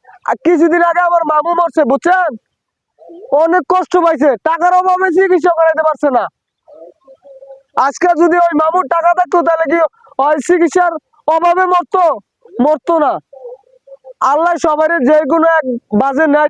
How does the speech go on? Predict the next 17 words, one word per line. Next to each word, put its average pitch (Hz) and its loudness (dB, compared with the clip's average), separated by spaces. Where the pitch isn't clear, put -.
ঠিক 269 2
আছে, 262 0
এই 254 2
দুনিয়া 277 4
থেকে, 220 0
কিন্তু 269 2
অনেক 330 -2
মানুষ 330 -4
আছে 302 -2
টাকার 330 0
অভাবে 359 -2
চিকিৎসা 339 2
করাইতে 269 2
পারে 233 2
না। 170 0
আমার 320 0
এই 339 0